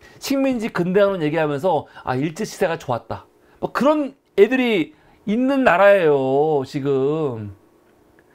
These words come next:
아니, 근데 난 웃긴 게 우결기를 왜 허용하려고 하는 거야? 대한민국에서? 왜 그-, 왜 그러죠? 아니, 이 뭡니까? 독일에서 이건 맞지.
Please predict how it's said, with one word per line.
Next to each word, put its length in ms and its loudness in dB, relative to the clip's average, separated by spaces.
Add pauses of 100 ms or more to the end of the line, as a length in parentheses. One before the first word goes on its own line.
(140)
아니, 140 2
근데 300 2
난 120 2
웃긴 340 -4
게 260 2 (220)
우결기를 580 0
왜 680 4 (240)
허용하려고 420 2
하는 160 -2
거야? 320 -4
대한민국에서? 720 -2 (880)
왜 120 0
그-, 80 0
왜 140 4
그러죠? 460 2 (1800)
아니, 380 2 (540)
이 300 0 (200)
뭡니까? 560 -2 (280)
독일에서 720 2
이건 180 0
맞지. 840 -2